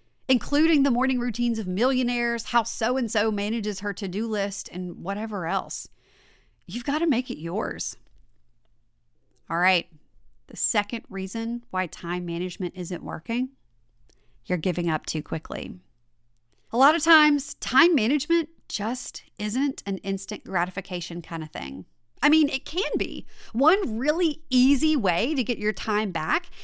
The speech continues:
is by canceling everything you've committed to, deleting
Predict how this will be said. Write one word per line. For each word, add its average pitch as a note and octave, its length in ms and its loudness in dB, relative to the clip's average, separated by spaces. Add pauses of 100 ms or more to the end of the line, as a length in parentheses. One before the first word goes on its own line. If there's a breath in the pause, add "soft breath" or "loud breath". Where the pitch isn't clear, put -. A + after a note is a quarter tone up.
is A#3+ 120 0
by A3+ 180 4
canceling E4+ 840 -2
everything D4 460 0
you've D4+ 200 -4
committed G3 400 -2
to, G3+ 280 -2 (100)
deleting C4 680 4